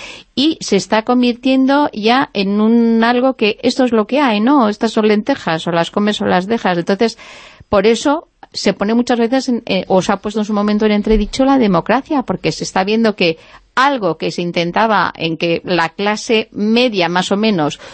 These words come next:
tuviese ciertas posibilidades a tener, mm, oportunidad para, a rehacer y hacer muchísimas cosas a lo largo de su vida y desarrollarse tanto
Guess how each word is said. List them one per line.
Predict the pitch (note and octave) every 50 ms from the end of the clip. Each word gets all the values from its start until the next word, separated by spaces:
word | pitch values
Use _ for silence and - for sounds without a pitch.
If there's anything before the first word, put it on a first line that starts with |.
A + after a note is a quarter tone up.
| - - _
tuviese | - G#3+ G3 A3+ A3+ - C4+ G#3+
ciertas | - B3 G#3+ - - G#3+ G#3+
posibilidades | - G#3+ G3+ - G#3 F#3+ G3+ G#3 G#3+ A3+ A3+ G#3+ F#3 D#3+ D#3 D3+ - - - - - - -
a | - E3+ E3+
tener, | E3+ - F#3 F3 F3+ G3+ G#3 G#3 G#3 -
mm, | F#3+ F3+ F3+ F3 F3 F3 E3 -
oportunidad | - F3 - F3 E3+ - - E3+ F3 F3 F3+ G#3+ G#3+ G3 F3+ -
para, | - C#3 C#3 C#3 C#3 C3+ C3 - - - _ _
a | - - A#2+ - - -
rehacer | - D#3 D3 C#3 C#3 - - F#3 G3 F#3
y | E3+
hacer | E3 - F#3+ F3+
muchísimas | E3 D3+ - E3+ D#3 F#3 F3+ F3+ F3+ F3+
cosas | - A3+ G#3+ F#3+ E3 -
a | E3 D#3
lo | D3+
largo | D#3 E3 F3 F3+ F3 F3+ F3
de | F3 E3+
su | - -
vida | E3+ - - G#3
y | F3
desarrollarse | D#3+ D#3 - D#3 D3+ D#3 D3+ D#3+ E3+ F3 F3 - - F#3+ F3+ F3 F3 E3 -
tanto | F3+ E3 E3 - E3 D#3+ D#3+ D#3+ F3